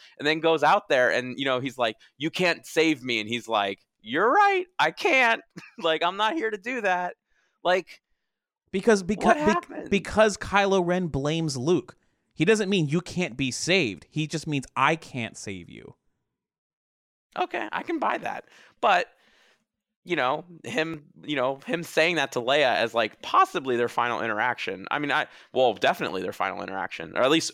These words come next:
Speaker 1: on camera.
Speaker 2: Mm-hmm.
Speaker 1: You know, that's, it's pretty drastic.
Speaker 2: But, uh, but I mean, I, I, but the, the way I took it to mean is that Luke, Luke had realized that Kylo Ren blames him,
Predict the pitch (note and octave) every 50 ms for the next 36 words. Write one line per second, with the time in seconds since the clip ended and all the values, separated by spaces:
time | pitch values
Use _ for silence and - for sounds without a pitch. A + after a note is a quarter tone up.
0 | - - A#2+ A#2 G#2+ G#2 G2+ - _ _ - - C3+ C3 G2 G2+ A#2 C3 - _
1 | _ _ - A#2 G#2+ G2+ G2 F#2 F#2 F#2+ _ - C#3 C3+ B2+ A#2+ A#2+ A#2+ B2 -
2 | _ - - - - - - - _ _ _ _ _ _ _ _ _ _ _ -
3 | - D4 - - - - D#4+ F4+ F#4+ F#4 D4 - - - - E3+ F#3+ C#4 E4+ -
4 | - - D#2 B1 - - - - - _ - F3 F3 F#3+ G3 E3 D#3+ F#3+ F#3 F#3+
5 | G3 F#3 D#3+ C#3+ E3 D#3+ - C#3+ D#3 D3+ D#3+ D3+ E3+ D#3+ - D3 D3 D3+ E3 F3+
6 | F3+ F3+ F3 E3 - F3 E3+ F3+ D#3+ - D3 D#3+ G3 G#3 F3 D3 D3 A#2 B2 C#3
7 | D3 D#3+ D#3 - - - C#3 C3+ C3+ - C3 C#3+ F#3 A#3 - - A3 F#3 D3+ C#3
8 | C#3 E3 F#3+ G3 C#3 A#2 A2 G#2 G2+ G#2+ A#2 B2+ B2+ - - _ _ _ _ _
9 | _ _ _ _ _ _ - - - D#3+ E3+ F#3+ G3+ F#3 F#3 F3 E3+ C#3 C#3+ C#3+
10 | D#3 D#3 D3+ B2+ - D#3+ D#3+ D#3+ C#3+ A2+ G#2+ G2+ A2+